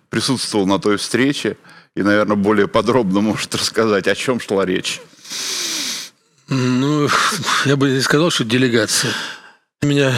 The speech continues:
Speaker 2: Лев Дмитриевич Бурчалкин взял, как говорится, «Поедем в Смольный, надо с кем-то поговорить там» и тому подобное. «Ты как молодой должен поддержать ту идею, которая возникла, и то недовольство, которое есть в команде».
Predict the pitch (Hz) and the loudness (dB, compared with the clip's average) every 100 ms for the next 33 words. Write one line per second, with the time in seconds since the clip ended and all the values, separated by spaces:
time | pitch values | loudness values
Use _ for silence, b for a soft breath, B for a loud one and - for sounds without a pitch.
0 | 127 143 127 127 131 - 131 120 143 123 | 2 2 2 0 2 2 2 2 2 2
1 | 131 123 120 120 98 - 113 120 120 117 | 2 2 2 2 0 0 0 2 2 2
2 | 110 131 127 120 120 - 156 175 156 131 | 0 2 2 2 0 0 0 0 0 -2
3 | 123 131 123 - 143 120 123 117 120 131 | -2 0 -2 -2 -2 -2 -2 0 0 2
4 | 156 - 151 117 131 127 127 123 123 113 | 0 0 -2 -2 -2 -2 0 0 0 0
5 | 107 107 117 117 120 120 120 143 180 160 | -2 -2 -2 -2 0 0 2 2 0 -2
6 | B B B B B 113 123 120 131 123 | B B B B B -2 0 2 0 0
7 | 117 107 - 113 107 101 131 113 - - | 0 -2 -4 -2 0 0 0 -2 -4 -2
8 | 117 110 101 131 156 113 113 123 113 110 | 0 0 0 0 0 0 -2 0 0 0
9 | 113 110 170 160 123 110 131 113 113 120 | 0 0 0 0 0 0 0 0 0 0
10 | 156 143 - 113 123 120 131 120 143 127 | 0 -2 -2 0 2 2 2 0 2 2
11 | 113 90 92 | 0 -2 -6